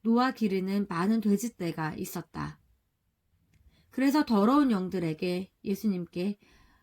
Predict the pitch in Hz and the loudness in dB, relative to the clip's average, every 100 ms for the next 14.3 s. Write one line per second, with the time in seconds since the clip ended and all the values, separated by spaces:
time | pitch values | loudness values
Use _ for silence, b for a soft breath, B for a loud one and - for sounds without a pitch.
0 | _ - 226 277 285 240 214 208 226 180 | _ 0 2 4 4 2 2 2 2 2
1 | 175 214 180 165 - 202 180 - _ _ | 0 0 -2 -4 -4 -4 -4 -10 _ _
2 | _ _ _ _ _ _ _ _ - 226 | _ _ _ _ _ _ _ _ 0 2
3 | 254 285 - 240 214 254 233 277 240 247 | 4 2 2 4 4 2 0 0 0 -2
4 | 208 208 226 240 220 233 - 277 285 233 | 0 2 2 2 2 2 0 0 2 2
5 | 269 262 247 220 220 220 226 226 233 - | 0 0 2 2 2 0 0 -2 -4 -8
6 | - 214 214 202 - _ _ _ - 269 | -2 2 2 0 -4 _ _ _ -10 -6
7 | 254 - 294 277 226 156 - 156 156 - | -6 -2 0 0 0 -2 -8 -10 -10 -16
8 | _ _ _ _ _ _ _ _ _ _ | _ _ _ _ _ _ _ _ _ _
9 | _ b b b b 226 233 277 339 320 | _ b b b b -2 -2 0 0 0
10 | 269 240 233 226 240 302 311 311 226 190 | 0 0 2 4 4 4 4 2 -2 -2
11 | 165 160 185 170 - _ _ - 220 247 | -4 -4 -4 -6 -10 _ _ -2 2 2
12 | 262 214 185 196 190 170 156 170 226 247 | 2 0 -2 -2 -2 -2 -2 0 0 -2
13 | - _ _ _ 240 226 277 254 233 196 | -6 _ _ _ 0 2 2 2 0 -2
14 | 170 160 156 | -6 -6 -10